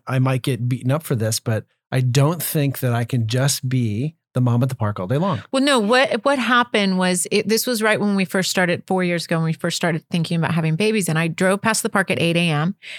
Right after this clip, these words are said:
Speaker 2: and I drove past the park at tw-, two thirty, and the same mom in the same outfit with the same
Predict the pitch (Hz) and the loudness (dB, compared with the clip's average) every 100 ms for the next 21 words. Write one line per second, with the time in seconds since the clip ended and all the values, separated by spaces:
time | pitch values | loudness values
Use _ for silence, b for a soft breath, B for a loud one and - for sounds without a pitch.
0 | B 180 180 170 208 208 214 - 202 185 | B -4 -2 0 0 0 0 -2 -4 -6
1 | - - - - - 196 202 190 - 185 | -6 -10 -10 -8 -6 -4 -2 -4 -2 -2
2 | 196 - 247 254 247 220 190 214 202 240 | 0 0 2 4 4 4 0 -2 -2 -2
3 | 240 208 202 202 180 190 - - 214 214 | 0 0 0 0 0 -2 -4 -2 -2 -2